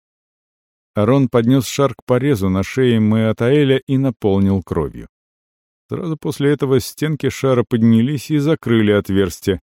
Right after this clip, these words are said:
так что кровь Мэтаэля оказалась запечатана внутри. То же самое Арон проделал с двумя другими шарами, после чего отправил их все в свою походную сумку, небрежным прикосновением залечил порез,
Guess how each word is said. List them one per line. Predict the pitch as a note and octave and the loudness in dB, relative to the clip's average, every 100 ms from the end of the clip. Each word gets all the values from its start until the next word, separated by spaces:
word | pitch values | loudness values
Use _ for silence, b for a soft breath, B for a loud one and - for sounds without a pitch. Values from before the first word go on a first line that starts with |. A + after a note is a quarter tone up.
| _ _ _ | _ _ _
так | - C#3+ - | -12 -12 -8
что | C#3 | -6
кровь | B2 - D#3 - | -6 -2 -4 -2
Мэтаэля | C3+ D3 C#3 D3+ D3+ D3 D3 | -2 -2 -2 0 2 2 0
оказалась | - B2+ A#2 C3 C3 A#2 | -4 -4 0 0 0 -2
запечатана | A2+ C3+ C#3 - G#2 F2+ F#2+ F#2 F2+ | -2 -4 -6 -4 -2 0 0 0 0
внутри. | E2 F2+ - - - _ _ _ _ _ _ _ - | -2 -4 -6 -16 -18 _ _ _ _ _ _ _ -8
То | B2+ | -4
же | C3+ | -4
самое | - E3+ C3+ G2 F#2+ | 0 2 4 4 4
Арон | A2 A#2+ | 4 2
проделал | G#2+ G#2+ A2 A#2 A2+ A2 | 0 0 2 2 2 2
с | G2+ | 0
двумя | F#2+ A2+ A#2+ A2+ | 0 2 4 2
другими | G#2 B2+ G#2 F2 D#2 | 0 -2 0 -2 -2
шарами, | - E2+ F2 E2 D#2 _ _ _ - | -2 -2 0 -2 -6 _ _ _ -14
после | E3+ D#3 C#3+ | -10 -6 -4
чего | D#3 D3 | -2 0
отправил | C#3+ - D#3 E3+ D3+ | 0 -2 -4 -2 -2
их | C3 | -2
все | - - D3 | -6 -6 -4
в | A2+ | -4
свою | - A#2+ A#2 | -6 -2 -2
походную | A2 A2 B2+ A2+ B2 B2 | -2 -6 -4 0 0 0
сумку, | - F#3 C#3+ A#2 - _ _ _ _ D3 | -2 -4 -2 -4 -4 _ _ _ _ -8
небрежным | D3+ A3 D#3+ D3+ B2 | -4 -4 -2 0 -2
прикосновением | A2 G#2 G#2+ G#2 C3 B2 A2+ F2 | -4 -6 -2 0 2 2 2 2
залечил | G2+ G2 A2 - | -2 -2 -4 -4
порез, | - B2+ F#3+ - | -4 -4 -4 -8